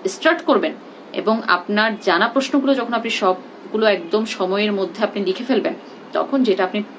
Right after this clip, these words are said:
পারছিলেন না সেটাও কিন্তু আপনার মাথায় অটোমেটিক্যালি চলে আসবে। এটা আমি আপনাকে বলছি। কিন্তু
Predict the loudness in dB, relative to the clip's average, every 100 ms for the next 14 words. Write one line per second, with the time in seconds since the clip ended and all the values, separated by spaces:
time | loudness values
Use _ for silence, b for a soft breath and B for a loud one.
0 | -4 -4 0 2 2 2 -2 -4 0 0
1 | 2 2 2 0 2 2 0 -2 -2 -8
2 | -8 -6 -4 -4 -6 -10 -10 -6 -4 0
3 | 0 0 -4 -8 -8 -8 -8 -6 -6 2
4 | 6 6 6